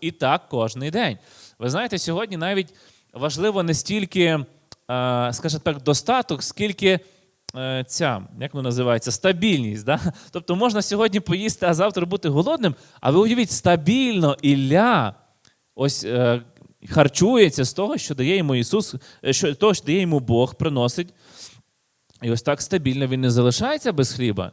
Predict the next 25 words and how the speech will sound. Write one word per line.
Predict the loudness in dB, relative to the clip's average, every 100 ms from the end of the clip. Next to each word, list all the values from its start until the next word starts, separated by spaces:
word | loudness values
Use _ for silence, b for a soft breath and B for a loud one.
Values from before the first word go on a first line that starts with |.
| _
Після | -8 -4 -4
того | -2 2 4 4 2 b b b 2
Бог | 6 6 6
міняє | -2 0 -2 -2
йому | -6
дієту. | -6 -4 0 -2 -2
На | -2
яку? | -2 -2 -4 -4 -8 _ _ _ _ _ b b b b b b
Після | -12 -10 -6 -2
того | 0 2
ми | 0
читаємо | -4 -6 -4 -4
з | -2
вами, | 0 0
що | -2
згодом, | -2 2 2 0 -4
коли | -2 -2
Бог | 0 0 0
йому | -4 -6
повели-, | -10 -8 -2 -2 -2
повелів | 0 0 2 -2
змінити | -2 -2 -2 -4
своє | -6 -4
місце | -4 -4 -4
проживання, | 0 2 2 0 -2 -4 -6